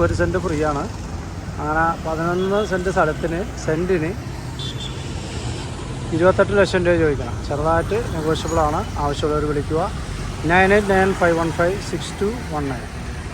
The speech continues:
നല്ല പ്രോപ്പർട്ടിയാണ്. പ-, പക്ക കൊമേഴ്ഷ്യലാണ്. കുണ്ടന്നൂരിൽ നിന്ന് മരടിലേക്ക് വരുന്ന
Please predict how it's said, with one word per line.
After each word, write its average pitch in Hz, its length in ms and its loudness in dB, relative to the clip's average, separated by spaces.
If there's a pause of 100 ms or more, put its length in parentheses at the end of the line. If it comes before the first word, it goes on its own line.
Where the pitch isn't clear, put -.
(260)
നല്ല 170 300 2
പ്രോപ്പർട്ടിയാണ്. 165 520 0 (2250)
പ-, 143 300 -6
പക്ക 160 380 2
കൊമേഴ്ഷ്യലാണ്. 156 680 2 (1500)
കുണ്ടന്നൂരിൽ 185 420 6
നിന്ന് 202 140 4
മരടിലേക്ക് 170 580 4
വരുന്ന 170 260 2